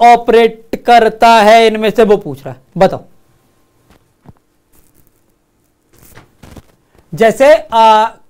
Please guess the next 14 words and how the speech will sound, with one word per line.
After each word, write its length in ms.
केंद्र 300
की 120
संचित 320
निधि 280
है, 100
है 120
ना? 160
तो 60
जैसे 220
केंद्र 360
की 120
संचित 360
निधि 260
है, 240